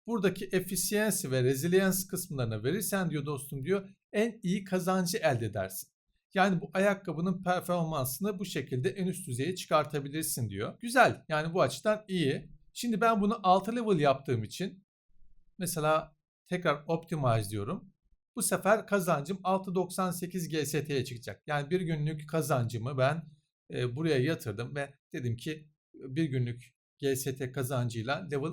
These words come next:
altı yapalım. Ve yaptım. Şu anda mesela buradaki işte enerji düşüklüğü beşe düştü. İşte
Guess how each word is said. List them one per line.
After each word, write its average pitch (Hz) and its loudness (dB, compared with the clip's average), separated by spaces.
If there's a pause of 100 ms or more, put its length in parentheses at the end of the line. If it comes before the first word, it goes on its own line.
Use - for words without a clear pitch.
(100)
altı 139 -2
yapalım. 120 -4 (540)
Ve 208 2
yaptım. 170 4 (160)
Şu - -2
anda 147 0
mesela 139 -2
buradaki 139 0
işte - -12
enerji 135 -2
düşüklüğü 127 -8
beşe 143 0
düştü. 151 -10 (200)
İşte 131 -8